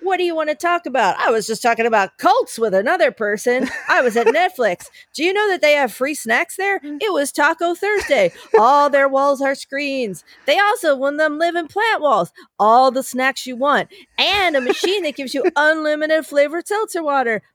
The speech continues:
Speaker 1: Bye." And then I left. And when I went outside on the street, which was near Venice Beach, I saw a couple on a tandem bicycle wearing matching lime green and bright silver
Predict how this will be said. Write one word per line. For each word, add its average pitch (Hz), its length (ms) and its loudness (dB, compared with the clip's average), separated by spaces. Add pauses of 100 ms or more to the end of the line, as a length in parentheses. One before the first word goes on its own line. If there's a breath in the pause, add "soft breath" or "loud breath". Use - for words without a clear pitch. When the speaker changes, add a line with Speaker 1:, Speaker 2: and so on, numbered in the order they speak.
(120)
Speaker 1:
Bye." 339 720 2
And 226 140 -8
then 214 120 -8
I 208 120 -4
left. 170 420 -6 (280)
And 247 100 2
when 254 140 2
I 247 80 4
went 403 220 0
outside 254 560 0
on 262 180 -2
the 233 60 -16
street, 392 480 -4
which 277 160 -4
was 254 180 -8
near 349 220 -4
Venice 277 400 -2
Beach, 262 440 -8 (320 soft breath)
I 320 220 2
saw 233 380 0
a - 40 -10
couple 392 600 -4 (400 soft breath)
on 226 180 2
a 139 80 -6
tandem 349 480 -2
bicycle 196 720 -2 (220)
wearing 214 680 0
matching 269 480 0
lime 196 640 0
green 254 380 -2
and 180 260 -6
bright 170 500 0
silver 262 800 0